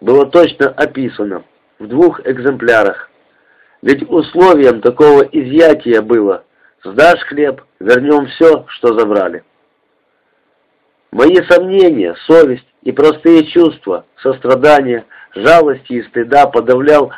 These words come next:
так сказать, рационалистический фанатизм, но питали его не только умозрительные газетные и книжные источники.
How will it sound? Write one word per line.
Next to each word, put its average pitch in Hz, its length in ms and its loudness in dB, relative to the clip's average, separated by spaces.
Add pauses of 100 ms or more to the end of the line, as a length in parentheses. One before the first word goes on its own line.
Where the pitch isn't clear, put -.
так 127 200 -2
сказать, 127 480 -2 (320)
рационалистический 143 1200 -2
фанатизм, 147 720 -2 (360)
но 127 180 0
питали 160 500 2
его 139 220 2
не 147 140 -2
только 147 440 0 (120)
умозрительные 123 840 -4
газетные 120 640 -2
и 123 200 -16
книжные 139 680 -4
источники. 107 800 -6